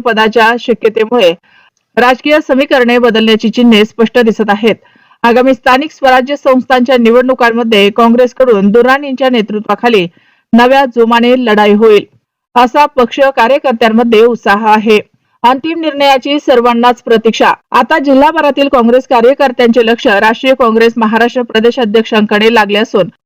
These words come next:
बाबाजानी दुर्राणी यांची जिल्हाध्यक्षपदी नियुक्ती जाहीर झाल्यास काँग्रेसमध्ये नव्या ऊर्जेचा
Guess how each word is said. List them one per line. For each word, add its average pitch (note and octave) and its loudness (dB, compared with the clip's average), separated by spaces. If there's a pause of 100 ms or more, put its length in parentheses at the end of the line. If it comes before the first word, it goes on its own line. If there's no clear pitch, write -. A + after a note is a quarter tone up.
बाबाजानी C#4+ 0
दुर्राणी C4+ 0
यांची A#3+ 0
जिल्हाध्यक्षपदी A#3+ 0
नियुक्ती A3+ 2
जाहीर A3+ 0
झाल्यास A3+ 0 (240)
काँग्रेसमध्ये B3+ 2
नव्या C4+ 0
ऊर्जेचा C4+ -2